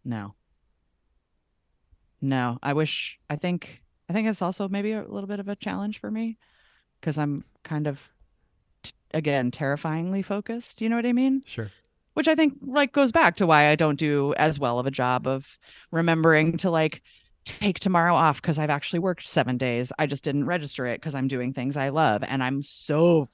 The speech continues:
Speaker 1: freaking laser focused on making sure that digital audiences, you know what I mean, like, are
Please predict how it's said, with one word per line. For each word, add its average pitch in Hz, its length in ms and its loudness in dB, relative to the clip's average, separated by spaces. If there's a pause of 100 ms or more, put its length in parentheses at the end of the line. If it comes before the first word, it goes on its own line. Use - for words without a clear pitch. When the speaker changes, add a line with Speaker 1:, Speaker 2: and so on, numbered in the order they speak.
(320)
Speaker 1:
freaking 156 640 -4
laser 120 360 -4
focused 120 420 -10 (340)
on 123 220 -8 (360)
making 143 320 0
sure 135 260 -4
that 113 160 -4
digital 131 280 -4
audiences, 123 640 0
you 151 80 4
know 139 120 4
what 123 120 2
I 120 100 0
mean, 131 220 -4
like, 123 280 -6
are 139 140 -2